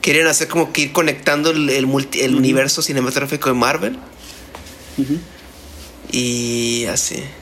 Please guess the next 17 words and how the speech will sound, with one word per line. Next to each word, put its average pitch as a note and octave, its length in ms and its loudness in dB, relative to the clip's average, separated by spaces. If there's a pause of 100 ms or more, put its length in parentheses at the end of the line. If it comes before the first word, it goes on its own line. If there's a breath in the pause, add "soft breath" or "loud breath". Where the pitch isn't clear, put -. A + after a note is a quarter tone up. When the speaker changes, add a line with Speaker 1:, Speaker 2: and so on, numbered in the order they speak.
(120)
Speaker 1:
Ajá. - 380 -10
Speaker 2:
Sí, B2+ 220 -2
fíjate. B2 320 -2 (260 loud breath)
Fíjate, F#3 300 0
no F#3+ 80 0
recuerdo F#3+ 400 -2
tantos C3 440 -4
de C3+ 80 -2
esa. C3 280 -4 (2250 loud breath)
Speaker 1:
Esa D4+ 220 6
Speaker 2:
De F4 60 4
Speaker 1:
serie - 180 2
Speaker 2:
esa. - 100 0
Speaker 1:
quedó A3+ 120 4
muy A3+ 140 4
a A3 40 2
medias. E3+ 500 0